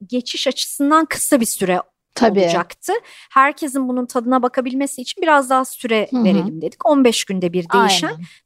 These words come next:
Speaker 1: dört tane küçük yemek yapıyoruz. Soğuk, işte soğuk yemek, küçük yemek, meze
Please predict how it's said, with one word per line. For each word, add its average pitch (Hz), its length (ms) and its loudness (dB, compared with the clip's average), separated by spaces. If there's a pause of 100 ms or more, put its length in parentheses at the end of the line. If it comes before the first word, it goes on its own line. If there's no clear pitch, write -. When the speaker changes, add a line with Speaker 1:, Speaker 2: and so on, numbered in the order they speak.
Speaker 1:
dört 330 280 2
tane 240 300 0
küçük - 340 -6
yemek 262 380 2
yapıyoruz. 156 400 -12
Soğuk, - 580 -2 (240)
işte 190 280 -10 (140)
soğuk 240 380 0
yemek, 160 280 -14
küçük - 340 -20
yemek, 175 300 -12
meze 208 420 -2